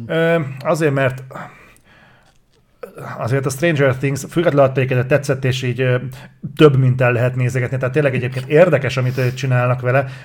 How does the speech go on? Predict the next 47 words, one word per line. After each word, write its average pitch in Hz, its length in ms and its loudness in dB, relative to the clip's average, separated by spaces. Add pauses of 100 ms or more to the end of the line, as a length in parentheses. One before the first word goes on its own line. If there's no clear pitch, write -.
de 135 120 0
azért 135 240 4
már 135 120 0
itt 131 80 -4
a 139 40 2
negyedik 147 340 -2
évadnál 127 400 2
is 123 120 -2
érződik, 127 520 0
hogy, 127 240 0
ö, 131 100 0 (560)
ez 123 220 -4
már 131 180 2
kezd 151 240 2
egy 143 60 0
kicsit 131 280 -4
túlfutni 120 540 -4
önmagát, 113 560 -8 (720)
ez 120 120 -8
az 117 120 -6
egész 120 320 -4
téma. 117 360 -4 (280)
Tehát 127 300 2 (320)
én 135 100 -2
változatlanul 151 560 4
nem 151 140 6
vagyok 127 200 0
hajlandó 120 460 0
helyen 117 420 -2
lefelének 117 580 -6
hívni 117 360 -8
ezt 113 140 -8
az 113 80 -10
egészet, 113 420 -8
mert 123 200 -4
ez 117 100 -6
olyan 135 260 -2
szörnyű 120 280 -4
szóvic, 120 340 -6
mint 117 140 -6
amiket 120 260 -6
én 127 100 -2
szoktam 113 320 -10
néha 113 200 -8
itt 107 140 -12
ellőni 110 340 -4
neked. 123 340 -4